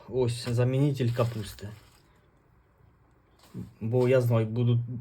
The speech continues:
писати, що не, немає капусти, це не борщ.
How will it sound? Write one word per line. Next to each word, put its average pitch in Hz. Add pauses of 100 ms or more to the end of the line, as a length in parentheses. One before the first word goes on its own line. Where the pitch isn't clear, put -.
(100)
писати, 151
що 123
не, 123
немає 123
капусти, 143
це 120
не 123
борщ. 98